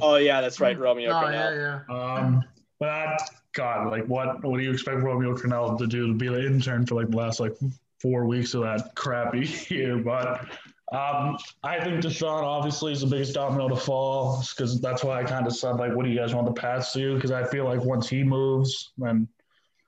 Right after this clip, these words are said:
Speaker 3: a lot of other stuff will happen to him. But I want the Pats to, uh,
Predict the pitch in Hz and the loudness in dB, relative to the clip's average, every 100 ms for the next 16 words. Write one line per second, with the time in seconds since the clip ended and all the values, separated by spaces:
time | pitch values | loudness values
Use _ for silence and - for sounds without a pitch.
0 | _ - 123 127 110 117 127 123 127 127 | _ -2 0 0 -2 -2 -2 -2 -2 0
1 | 131 131 131 131 135 135 143 120 123 120 | 0 0 0 0 0 2 2 0 -2 -4
2 | - - - - _ 123 160 180 180 165 | -8 -18 -20 -20 _ -4 -2 0 -2 -2
3 | 156 156 160 160 - 147 139 131 127 | -2 -2 -4 -4 -6 -4 -2 0 0